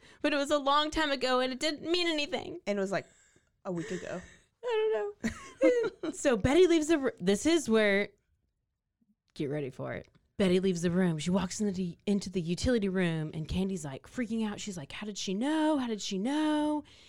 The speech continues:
Speaker 1: Did Alan tell her?" And Betty comes back into the room, and she's holding a three-foot-long axe.
Speaker 2: What?
Speaker 1: She is holding an axe. And she looks at Candy, and she tells her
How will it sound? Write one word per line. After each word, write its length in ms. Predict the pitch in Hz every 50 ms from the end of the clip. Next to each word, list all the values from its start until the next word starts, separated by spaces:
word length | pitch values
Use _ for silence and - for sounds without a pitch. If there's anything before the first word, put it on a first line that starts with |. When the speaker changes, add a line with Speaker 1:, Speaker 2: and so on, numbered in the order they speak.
| - - _ _
Speaker 1:
Did 180 | 202 185 185 -
Alan 320 | 196 220 269 311 339 339
tell 260 | 311 - 302 320 311 294
her?" 640 | 285 311 320 302 302 302 302 311 311 311 311 302 302 _ - - - - - _ - _ _ _ _ _
And 460 | 214 214 214 202 196 196 196 196 196 - - _
Betty 300 | 180 170 208 190 196 233
comes 260 | 226 - 208 190 156 -
back 280 | - 151 156 175 -
into 120 | 202 208 214
the 120 | 233 220
room, 300 | 196 180 165 160 165 - -
and 120 | 170 151
she's 240 | - - - 170 -
holding 520 | - - 170 160 160 156 175 175 175 180 180 -
a 100 | - 165
three-foot-long 1500 | 156 - - 143 139 147 147 - - 139 139 143 143 - - _ _ _ _ _ _ _ _ _ 160 143 139 151 - - _ _ _ -
axe. 760 | - - - _ _ _ _ _ - - - - - - - _ _ _ _ _ _ _
Speaker 2:
What? 320 | 214 185 185 202 202 175
Speaker 1:
She 680 | 180 - - - - - - - 175 160 160 175 - -
is 160 | 254 269 269
holding 280 | - 160 131 175 147 147
an 60 | 139
axe. 300 | 139 - - - - - _ _ _ _ _ _ _ - - _ _ -
And 480 | 185 175 175 170 160 160 160 165 - - _ _ _ _ _ _ _ _ _ _ _ _ _ _ _ -
she 220 | - - 202 180
looks 320 | 160 151 156 151 - -
at 140 | 262 262 -
Candy, 420 | - 214 202 190 180 175 175 180 151
and 80 | 175
she 140 | - - 170
tells 300 | - 170 160 160 147 -
her 360 | 165 156 156 156 143 139 -